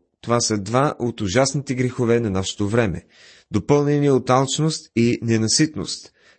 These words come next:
което е идолопоклонство. „Делът ти е между камъчетата на потоците.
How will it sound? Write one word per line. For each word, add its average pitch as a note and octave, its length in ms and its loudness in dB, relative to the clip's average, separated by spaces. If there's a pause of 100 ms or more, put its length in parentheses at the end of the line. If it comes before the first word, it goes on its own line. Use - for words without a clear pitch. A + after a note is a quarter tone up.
което A2 420 2
е G#2 260 4 (100)
идолопоклонство. G2 1040 -2 (1900)
„Делът E3 400 2
ти F3 300 4 (180)
е A#2+ 240 2
между G#2+ 320 0
камъчетата C#3+ 720 -2
на C3 160 -4
потоците. B2+ 680 -2